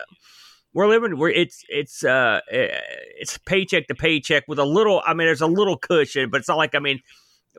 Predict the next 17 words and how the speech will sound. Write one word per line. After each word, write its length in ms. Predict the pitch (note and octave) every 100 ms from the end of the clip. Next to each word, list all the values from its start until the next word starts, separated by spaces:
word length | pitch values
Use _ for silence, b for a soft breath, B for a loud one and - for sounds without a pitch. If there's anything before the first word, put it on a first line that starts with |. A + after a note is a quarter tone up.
| -
uh, 300 | C#3 C3+ B2+ -
it's 120 | C#3+
nothing 240 | G3+ G3+
I 60 | D3+
could 160 | C#3 A#2
save 360 | - D3+ C3+
up 240 | C3+ C3 -
for, 220 | B2+ A2+ -
like, 140 | D3
a 60 | A#2
rainy 380 | A#2+ C3+ B2+ A2
day. 500 | G#2+ A2+ F2+ - - _
You 100 | -
know, 80 | A2+
I've 120 | C#3 E3
got 160 | G3+
assets, 760 | B2+ F#3 B3+ - A#2 G2+ C3+